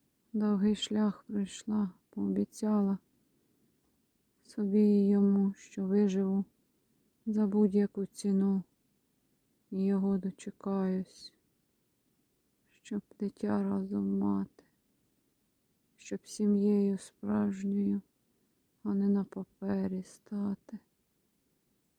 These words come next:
Не сталося. Не вберегли. Хлопці не вберегли. Каже, сокрушаються. Навіть посеред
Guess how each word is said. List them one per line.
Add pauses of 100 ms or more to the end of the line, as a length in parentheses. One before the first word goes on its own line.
(360)
Не
сталося. (1700)
Не
вберегли. (2000)
Хлопці
не
вберегли. (1500)
Каже,
сокрушаються. (1000)
Навіть
посеред